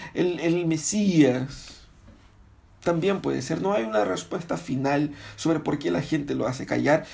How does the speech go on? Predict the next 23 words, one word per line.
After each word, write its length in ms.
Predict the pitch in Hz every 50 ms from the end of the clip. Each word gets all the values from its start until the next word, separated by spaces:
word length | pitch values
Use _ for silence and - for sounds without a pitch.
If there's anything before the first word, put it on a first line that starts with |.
| - -
pero 120 | - 165
el 80 | 175 165
punto 200 | - 202 202 185
es 20 |
que 80 | 156 143
la 80 | 123 127
gente 240 | - 180 - -
trata 240 | - - - - 254
de 60 | -
hacerlo 260 | - - 180 180 170 165
callar. 260 | 160 165 180 - - - - -
¿Y 80 | - 170
qué 120 | 170 - 277
hace 260 | 254 247 - - 175
él? 200 | 160 147 143 - - -
Grita 300 | - 165 175 170 170 165
aún 240 | 160 165 175 160 143
más. 580 | 143 131 131 - - - - - - - - - - - - - - - - - - - - - - _ _ - - - -
¡Qué 140 | - 359
osadía! 580 | 381 330 - - 233 185 170 185 185 170 151 151
¿En 140 | - - -
qué 260 | - - - - -
re-, 220 | - - - -